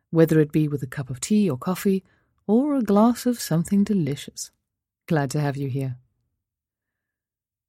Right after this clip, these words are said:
Our first story today is The New Deal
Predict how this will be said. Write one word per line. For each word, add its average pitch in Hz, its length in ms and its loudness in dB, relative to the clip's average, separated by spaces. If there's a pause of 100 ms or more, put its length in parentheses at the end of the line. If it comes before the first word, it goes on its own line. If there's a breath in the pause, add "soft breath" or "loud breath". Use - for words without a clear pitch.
Our 190 140 2
first 262 280 4
story 147 280 2
today 143 320 -2
is 160 340 -2 (240)
The 175 160 6
New 208 300 12
Deal 165 420 4